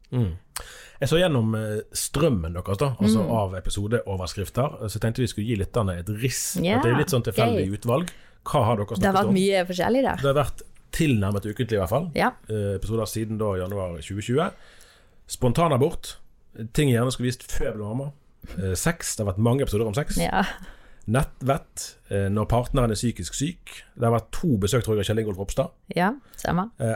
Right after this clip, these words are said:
Speaker 1: et besøk av hun som blir kalt for hele Norges mamma, nemlig Erna Solberg.
Speaker 2: Ja, det var veldig
Speaker 1: Det var
Speaker 2: stas.
Speaker 1: sikkert, ja.
Speaker 2: Ja.
Speaker 1: Eh, psykolog Hed-, Hedvig Montgomery,
Speaker 2: Ja.
Speaker 1: kjent på blant annet Aftenposten.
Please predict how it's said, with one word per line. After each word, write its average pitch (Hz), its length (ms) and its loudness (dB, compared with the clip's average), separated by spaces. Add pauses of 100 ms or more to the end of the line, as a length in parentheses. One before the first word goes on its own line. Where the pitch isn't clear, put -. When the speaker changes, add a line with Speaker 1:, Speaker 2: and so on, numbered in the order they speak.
Speaker 1:
et 131 120 0
besøk 113 380 2
av 107 160 0
hun 110 160 2
som 110 140 -2
blir 104 80 -4
kalt 113 180 0
for 107 80 -4
hele 104 240 2
Norges 104 360 -2
mamma, 113 360 -2
nemlig 107 300 0
Erna 101 120 -2
Solberg. 101 280 -4
Speaker 2:
Ja, 196 520 4
det - 160 6
var 180 120 2
veldig 165 280 2
Speaker 1:
Det 117 80 0
var 175 200 2
Speaker 2:
stas. - 60 -6 (120)
Speaker 1:
sikkert, 110 220 -2
ja. 151 180 -4
Speaker 2:
Ja. 196 280 4 (220)
Speaker 1:
Eh, 117 140 2
psykolog 135 380 2
Hed-, 120 260 2
Hedvig 113 320 0
Montgomery, 120 680 0
Speaker 2:
Ja. 175 140 2
Speaker 1:
kjent 101 120 -2
på 98 140 -6
blant 85 60 -8
annet 95 160 -6
Aftenposten. 98 640 -6